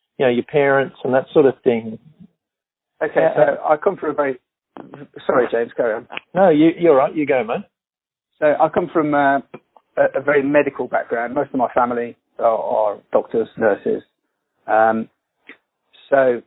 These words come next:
Speaker 2: because of that, my dad, m-, my mum always said my dad was married to the National Health Service, which <laughs> is the, uh, the, the health service in the U K. So he dedicated himself massively towards the cause. So he was out of the door. Well, he,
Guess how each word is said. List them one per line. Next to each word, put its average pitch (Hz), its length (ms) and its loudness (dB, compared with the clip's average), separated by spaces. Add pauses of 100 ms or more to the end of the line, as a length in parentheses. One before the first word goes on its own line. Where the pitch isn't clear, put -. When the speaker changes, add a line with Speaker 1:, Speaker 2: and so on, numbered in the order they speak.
(100)
Speaker 2:
because 147 320 0
of 120 140 -8
that, 117 260 0
my 123 240 0
dad, 143 220 2 (800)
m-, 135 140 -10
my 139 140 0
mum 156 200 2
always 143 220 0
said 135 140 0
my 127 140 -8
dad 131 260 -2
was 120 120 -14
married 127 360 -8
to 123 60 -16
the 117 60 -12
National 120 340 -10
Health 120 260 -2
Service, 107 320 -8
which - 200 -10
<laughs> - 100 -8
is 165 100 0 (100)
the, 117 340 0
uh, - 40 -8 (640)
the, 107 180 -4
the 113 80 -2
health 123 220 0
service 113 240 0
in 113 100 -6
the 120 120 -6
U 113 120 -8
K. 107 280 0
So 131 60 0 (340)
he 151 180 -4
dedicated 127 640 -2
himself 117 420 -6 (480)
massively 113 720 -4
towards 123 360 -6
the 127 60 -6
cause. 110 380 -4 (100)
So 113 180 0 (300)
he 151 220 6
was 123 140 -2 (560)
out 131 260 2
of 113 60 -18
the 123 80 -16
door. 120 420 -12 (720)
Well, 131 260 -2
he, 147 120 -4